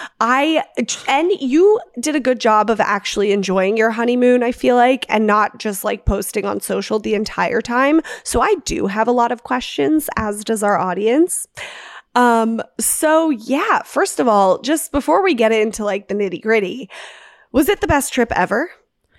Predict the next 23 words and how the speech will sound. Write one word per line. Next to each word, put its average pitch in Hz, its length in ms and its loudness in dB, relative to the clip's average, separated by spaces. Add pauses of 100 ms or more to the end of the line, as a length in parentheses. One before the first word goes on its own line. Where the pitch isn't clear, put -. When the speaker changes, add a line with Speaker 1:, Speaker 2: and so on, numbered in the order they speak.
(440)
Speaker 1:
It 269 100 2
was 415 160 4
incredible. 202 520 2
It 190 60 2
was 196 160 0
definitely, 247 460 0
like, 220 340 0
a 202 80 0
trip 208 240 -2
of 233 80 2
a 214 80 2
lifetime, 156 840 0 (200)
extremely 208 440 0
memorable, 165 720 2
very 131 200 2
far, 175 680 2
very, 156 420 2
uh, 147 460 2 (560)
I 202 100 -2
feel 233 220 2
like 190 420 2 (540)
it 208 140 2
was, 208 440 0